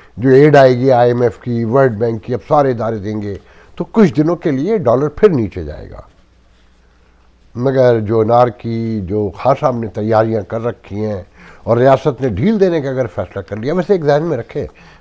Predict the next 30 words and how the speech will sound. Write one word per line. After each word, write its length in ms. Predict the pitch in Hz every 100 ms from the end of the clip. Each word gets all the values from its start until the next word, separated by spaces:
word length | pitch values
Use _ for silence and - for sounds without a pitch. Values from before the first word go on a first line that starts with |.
| -
मैं 80 | 131
आखिर 260 | 127 139
में 140 | 131 135
ये 100 | 123
ब-, 160 | 104 -
बताता 360 | 98 107 98
चलूँ। 320 | 90 71 64 69 _ _ - - - 90
याद 260 | 143 233
है 60 | 277
आपको 420 | 240 - 220 202 - - _ -
कि 60 |
अभी 180 | 147 147
तहरीक 400 | 156 143 135 135
अदम 220 | 135 117
एतमाद 380 | 120 113 110 123
भी 160 | 113 117
नहीं 120 | 117
आई 140 | 107
थी, 160 | 104 113
तो 140 | 104
आसिफ 300 | 101 98 -
जरदारी 320 | 101 92 101 110
से 140 | -
किसी 260 | 90 98 110
ने 100 | 101
पूछा, 420 | - 101 135 - - - - -
"वज़ीर 280 | 135 165 165
दाखिला 360 | 147 202 196
कौन 240 | 143 107 95
होगा?" 280 | 73 64